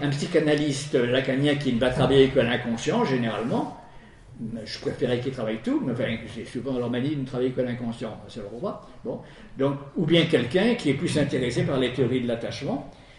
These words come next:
et qui va plus travailler tous le, les éléments de, de, de, de, de la relation et de la mutualité. Mais en même temps, je me permets de vous dire que la théorie de l'attachement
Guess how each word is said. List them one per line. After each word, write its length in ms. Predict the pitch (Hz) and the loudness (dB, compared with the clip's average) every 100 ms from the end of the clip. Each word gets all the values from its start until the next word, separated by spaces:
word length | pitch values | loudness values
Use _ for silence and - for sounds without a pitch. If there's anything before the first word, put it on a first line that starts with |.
| - | -12
et 180 | 160 135 | -4 -4
qui 140 | 131 135 | 0 2
va 160 | 127 | 2
plus 340 | 113 151 - - | 0 0 -2 0
travailler 680 | 123 117 113 120 170 202 - - - | 0 2 2 2 2 2 0 -12 -16
tous 220 | - 160 | -6 0
le, 240 | 151 127 123 - - - - | 4 6 4 0 -10 -16 -12
les 560 | - 123 120 131 127 - | -8 -4 0 0 0 0
éléments 500 | 120 117 113 135 156 | 0 2 2 0 0
de, 200 | 135 - - - 107 | 2 0 0 -10 -8
de, 140 | 113 | -8
de, 160 | 110 117 120 | -4 -6 -4
de, 120 | 127 | -6
de 80 | 123 | -2
la 140 | 120 117 | -2 -2
relation 560 | 123 123 117 151 151 | 0 0 -2 -2 0
et 60 | 139 | 0
de 120 | 120 | 0
la 160 | 113 110 | 0 0
mutualité. 720 | 120 117 131 113 - 196 220 - - - - - - - - - | 0 0 2 2 2 4 4 2 -8 -16 -20 -20 -20 -20 -20 -10
Mais 280 | 117 123 120 - - - - - | -4 -2 -4 -8 -18 -20 -20 -12
en 80 | - | -6
même 300 | 117 107 101 | -4 -6 -6
temps, 420 | - 202 202 - - - - - - - - | -2 -2 -2 -4 -10 -16 -20 -20 -20 -20 -16
je 80 | 107 | -12
me 60 | |
permets 220 | 104 110 107 | -6 -6 -6
de 60 | |
vous 120 | 107 | -8
dire 340 | 104 151 202 - | -6 -2 0 0
que 220 | 131 123 123 - - - - - - | 0 -2 -4 -10 -20 -20 -20 -20 -10
la 140 | 110 113 | -6 -2
théorie 320 | 156 123 123 | 0 0 0
de 100 | 117 | -2
l'attachement 1040 | 117 - - - 120 202 208 160 - - | -4 -4 -6 -6 -4 -2 -2 -4 -8 -12